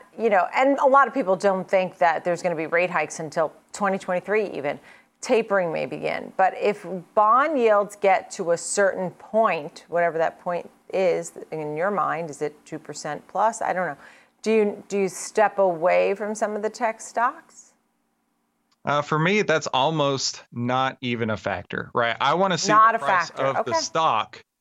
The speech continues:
Speaker 2: moving. I don't really care so much about what's going on in the bond world when I'm trading these tech stocks, 'cause they're gonna go up and down. They're gonna have dips and they're gonna have rallies.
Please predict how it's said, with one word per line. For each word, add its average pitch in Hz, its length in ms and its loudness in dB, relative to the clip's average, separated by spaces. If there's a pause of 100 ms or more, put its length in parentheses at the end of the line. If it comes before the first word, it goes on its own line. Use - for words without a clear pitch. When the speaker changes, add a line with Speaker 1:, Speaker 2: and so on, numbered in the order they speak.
Speaker 2:
moving. 123 640 0 (560)
I 127 140 -2
don't 196 80 0
really 196 180 2
care 190 260 0
so 165 200 -2
much 156 260 -2
about 139 340 0
what's 143 220 -2
going 143 240 -2
on 135 180 0
in 131 80 -2
the 120 80 -2
bond 151 380 0
world 120 260 -2
when 131 120 -2
I'm 143 180 -2
trading 147 380 -2
these 120 160 -4
tech 151 240 -2
stocks, 98 360 -6
'cause 160 160 -2
they're 233 140 0
gonna 269 180 -2
go 131 200 0
up 117 160 0
and 113 100 -2
down. 104 220 -2
They're 160 100 -4
gonna 165 160 -2
have 156 240 -6
dips 131 320 -2
and 127 100 0
they're 123 80 0
gonna 123 140 0
have 117 160 -2
rallies. 113 540 -2